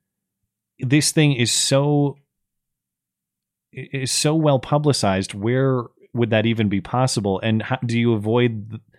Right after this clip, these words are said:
how do you avoid the same problems? Let's say they change it to some, I don't know,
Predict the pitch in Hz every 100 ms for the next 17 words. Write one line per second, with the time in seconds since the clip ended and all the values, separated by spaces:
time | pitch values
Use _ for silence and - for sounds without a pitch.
0 | - - - 214 226 143 165 131 143 127
1 | 117 123 82 82 117 - 151 131 107 -
2 | 135 120 110 - 110 - 117 110 104 -
3 | - - 139 113 117